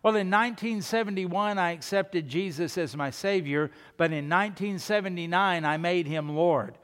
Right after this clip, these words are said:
Well, first of all, you don't make Jesus Lord. And secondly, if he's not Lord of your life,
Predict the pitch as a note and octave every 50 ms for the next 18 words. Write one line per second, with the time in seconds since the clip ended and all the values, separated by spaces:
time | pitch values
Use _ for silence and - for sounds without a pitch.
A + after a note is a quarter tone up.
0 | - - - _ _ - C3 - - B3+ B3+ - - - F#3+ D#3+ F3 F3+ F#3 F3+
1 | D#3+ G3 G#3+ G#3 G3 F#3+ F#3+ F#3+ F#3 G3 A3 A#3+ A3 F#3 D#3+ C3 A#2+ F#3 G3 F#3+
2 | D3 A#2+ D#3 D3 - - F3+ F#3+ G#3 G#3 F3+ D#3+ D3+ C3 - - - - - D#3
3 | D3+ D3 - - - A#3+ B3 A3 - G3+ F#3+ - F3 E3+ F3+ F#3 F#3 - E3 C#3+
4 | - E3 A#3 B3 A3 D3 F3 G3+ G3 F#3 F#3 - - F#3 G3+ G#3 G#3 G3 F3+ E3+
5 | D#3 D#3 E3 E3 D#3 D#3+ F3+ G3+ G#3+ G#3 F#3+ F3+